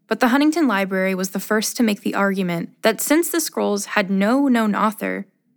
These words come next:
they were in the public domain and therefore available for mass consumption. And so, on September twenty-second,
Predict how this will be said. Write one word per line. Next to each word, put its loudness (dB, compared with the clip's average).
they 2
were 2
in 2
the 2
public -2
domain -2
and 2
therefore 0
available 2
for -4
mass -2
consumption. -6
And 4
so, 2
on 0
September 0
twenty-second, 0